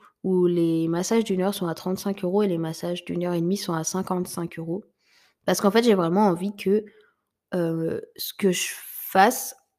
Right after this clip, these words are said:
ce soit pas inaccessible, heu, à des personnes qui ont des revenus un peu plus faibles.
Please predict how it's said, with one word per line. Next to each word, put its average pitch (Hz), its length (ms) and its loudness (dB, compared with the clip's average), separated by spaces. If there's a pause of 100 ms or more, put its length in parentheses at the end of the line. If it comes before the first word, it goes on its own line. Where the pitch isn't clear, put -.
(1120)
ce 190 140 -2
soit 180 200 2
pas 220 320 6 (460)
inaccessible, 196 880 0
heu, 160 340 -2 (1040)
à 175 60 0
des 170 100 2
personnes 185 300 0
qui 202 140 -2
ont 170 180 0
des 165 180 -2
revenus 170 300 0
un 175 80 0
peu 175 140 0
plus 175 200 -6
faibles. 196 460 -2